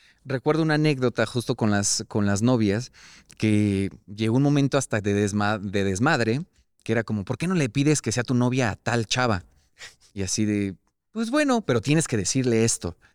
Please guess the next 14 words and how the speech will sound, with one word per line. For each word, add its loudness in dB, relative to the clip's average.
Ok, -6
va, -2
se -2
lo 0
dijo. -6
Y -4
entonces -2
llegaba 0
y 0
le -4
decía, -6
"Hola, 0
este, -4
oye", 0